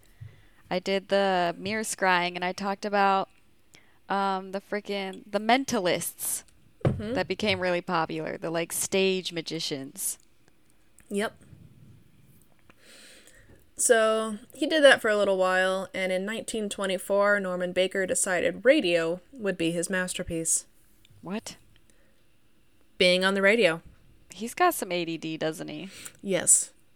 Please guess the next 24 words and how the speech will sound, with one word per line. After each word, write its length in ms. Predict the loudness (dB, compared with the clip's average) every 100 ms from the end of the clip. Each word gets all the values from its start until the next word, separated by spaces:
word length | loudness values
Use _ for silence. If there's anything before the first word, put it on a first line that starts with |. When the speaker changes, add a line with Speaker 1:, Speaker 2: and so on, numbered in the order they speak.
| -8
Speaker 1:
<laughs> 840 | -8 -6 -8 -8 -12 -14 -18 _
Speaker 2:
Definitely. 680 | 0 0 0 -4 -4 -8 -10 -20 -20 _ _ -20 -20 _
By 140 | 0 2
nineteen 420 | 2 2 0 -2
twenty-five, 680 | -2 -2 -2 0 2 2 0
his 200 | -6 2
radio 360 | 2 4 2
show 340 | 0 0 0 2
was 420 | 2 2 0 -2
up 180 | 0 2
and 100 | 2
running. 340 | 2 0 -2 -6 -6
It 80 | -2
was 180 | 0 -2
called 480 | 0 2 2 2 -4 -20 -20 -20 -20 -20 _ -16
Know 540 | -6 0 6 6 4
the 160 | 2 0
Naked 500 | 2 0 2 -2 -2
Truth, 560 | -2 -2 -2 -6 -18 -20 _ _ _ -6
otherwise 640 | -2 0 0 -2 -2 -4
known 240 | -4 -4 -4
as 360 | -4 -4 -8 -10 _ _ _ -20 -4
K 180 | -2
T 420 | 2 2 2 -2